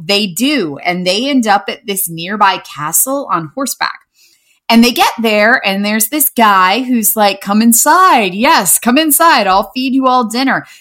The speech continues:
Somehow they all end up, this starts in the late nineteen sixties, and they're in very kind of mod clothing. As soon as they arrive at the castle,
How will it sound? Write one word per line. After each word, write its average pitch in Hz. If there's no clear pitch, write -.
Somehow 381
they 262
all 240
end 254
up, 190
this 208
starts 262
in 320
the 262
late 214
nineteen 185
sixties, 160
and 165
they're 165
in 160
very 170
kind 175
of 139
mod 156
clothing. 170
As 214
soon 285
as 339
they 311
arrive 202
at 226
the 185
castle, 311